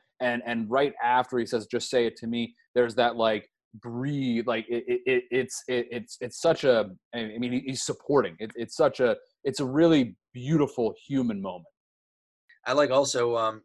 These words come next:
Speaker 2: Guy Pearce is his brother in that movie, right? Yeah, he's, um, it, just to call out another actor that I like, um, very <laughs> much, who happens to slide by in here. Um,
Speaker 1: Great casting, too, as sort of a foil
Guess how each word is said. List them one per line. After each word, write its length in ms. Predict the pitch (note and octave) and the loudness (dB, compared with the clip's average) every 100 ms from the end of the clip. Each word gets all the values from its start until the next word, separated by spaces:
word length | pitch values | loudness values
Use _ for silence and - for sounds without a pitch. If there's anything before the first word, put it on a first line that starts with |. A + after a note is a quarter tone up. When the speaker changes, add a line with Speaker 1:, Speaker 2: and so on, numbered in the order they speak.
| B2 | -2
Speaker 2:
Guy 180 | C#3 | 0
Pearce 460 | D3 E3 F3 - - | 2 0 0 0 -6
is 260 | G2 A2+ - | -4 -4 -4
his 160 | G#2+ | -8
brother 400 | - A#2+ D#3+ G2+ | -2 0 2 -2
in 100 | F#2+ | -10
that 160 | G#2 G2 | -12 -14
movie, 240 | G#2 G#2 F#2+ | -12 -12 -8
right? 240 | G#2 A#2+ C3 | -2 0 0
Yeah, 160 | A#2 | -4
he's, 260 | A2 C3+ B2+ | -2 -4 -2
um, 260 | B2 A2+ A2+ | -4 -4 -6
it, 180 | A#2 A2+ A#2 | -12 -12 -10
just 220 | C#3 - _ C3 | -8 -8 _ -8
to 200 | C3+ A2+ A2+ _ - | -6 -6 -8 _ -8
call 180 | C3 C3 | -4 0
out 140 | B2+ | 0
another 440 | A#2 A2+ A#2 B2 G#2+ | 0 -4 -2 0 0
actor 240 | A#2+ A#2+ | -2 -4
that 100 | G#2+ | -6
I 80 | G#2 | -4
like, 300 | G#2+ A2 A2 - - - A2+ | -2 -2 -4 -8 -20 -10 -6
um, 320 | G#2+ G#2 G2 - | -4 -6 -14 -6
very 200 | A2+ A2 | -2 -2
<laughs> 180 | A#2 - | 0 0
much, 320 | - - - - - - _ - | 2 2 -2 -10 -20 -20 _ -4
who 140 | C3 | 2
happens 260 | B2 A#2+ - | 2 0 -8
to 220 | A2+ A2 | -8 -4
slide 360 | - B2 A2+ | -2 0 0
by 260 | A2 A2+ A2+ | 0 -2 -2
in 80 | G#2 | -6
here. 340 | G#2+ G2+ - - | -12 -14 -14 -8
Um, 440 | A2+ A2+ A2 B2 | -8 -6 -6 -6
Speaker 1:
Great 400 | B2 D3+ G3 - | 0 4 4 0
casting, 640 | - B2 C3 C#3 - A#2 F#2+ - | -10 -6 -4 -4 -2 -4 -4 -6
too, 280 | C3+ B2+ | -2 0
as 200 | G#2+ G2 | 0 -2
sort 220 | - A#2 A2 | -4 -2 -2
of 60 | |
a 100 | |
foil 40 | F#2 | -2